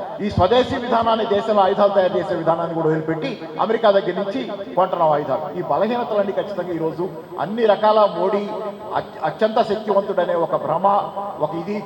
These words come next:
పూర్తిగా బద్దలైపోతుంది. ఈసారి ఇంక, ఇక ఎంతకాలం నడవదు ఇది. అమెరికా మేజర్ వీక్ పాయింట్ ఏంటంటే ఈ ప్రభుత్వాన్ని,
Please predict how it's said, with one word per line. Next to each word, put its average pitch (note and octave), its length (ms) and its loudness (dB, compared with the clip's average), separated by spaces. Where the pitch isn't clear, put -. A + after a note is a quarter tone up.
పూర్తిగా G3+ 280 2
బద్దలైపోతుంది. F3 800 0
ఈసారి D#3+ 240 0
ఇంక, F#3 100 -8
ఇక E3 180 -4
ఎంతకాలం E3+ 680 0
నడవదు F3+ 240 0
ఇది. F3 120 -6
అమెరికా A3+ 420 0
మేజర్ A3+ 460 2
వీక్ A#3 320 -4
పాయింట్ G3+ 280 2
ఏంటంటే G#3 360 -2
ఈ F#3+ 140 -4
ప్రభుత్వాన్ని, F3 680 -2